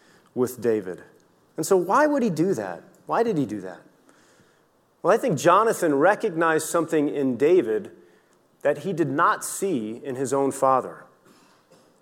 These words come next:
He saw something that he didn't even see in his own life. And so he gave the symbols of his royalty, his power, his prestre-, pres-, prestige to David.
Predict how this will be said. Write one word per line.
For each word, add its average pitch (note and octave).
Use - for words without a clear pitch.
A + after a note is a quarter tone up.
He A3+
saw A3+
something G#3+
that F#3
he G3
didn't G3+
even G3+
see G3+
in G3
his F#3
own A3
life. -
And D#3
so G3+
he F#3
gave A3
the G3
symbols D#3+
of F3+
his D#3
royalty, D3
his D#3+
power, F#3
his C3
prestre-, F#3+
pres-, -
prestige D3
to C#3
David. A#2